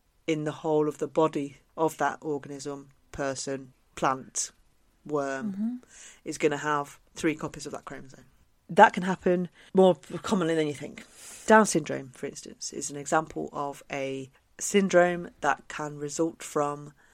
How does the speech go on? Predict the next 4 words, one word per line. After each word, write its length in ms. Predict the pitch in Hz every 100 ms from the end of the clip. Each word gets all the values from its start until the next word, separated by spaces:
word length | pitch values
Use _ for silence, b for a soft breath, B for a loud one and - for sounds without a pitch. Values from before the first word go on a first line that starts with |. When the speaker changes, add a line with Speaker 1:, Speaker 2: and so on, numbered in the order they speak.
| b -
Speaker 1:
chromosome 720 | - 180 185 180 170 170 165 -
twenty-one 920 | - 196 196 - 165 156 175 214 226 - _
not 240 | 185 202 -
separating, 840 | - 165 160 147 143 156 156 151